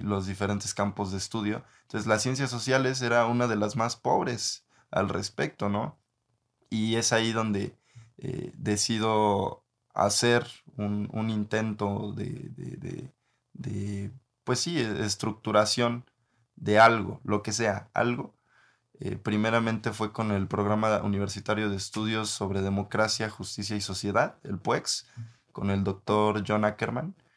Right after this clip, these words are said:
De ahí empieza a haber un pequeño esbozo de, de las actividades.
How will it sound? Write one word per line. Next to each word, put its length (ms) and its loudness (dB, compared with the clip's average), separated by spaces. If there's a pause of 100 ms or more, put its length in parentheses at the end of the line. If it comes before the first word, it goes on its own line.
(260)
De 160 2
ahí 200 4
empieza 420 2
a 40 6
haber 160 2
un 120 -2
pequeño 600 -4
esbozo 680 2 (140)
de, 180 -8 (220)
de 180 -4
las 240 -4
actividades. 840 0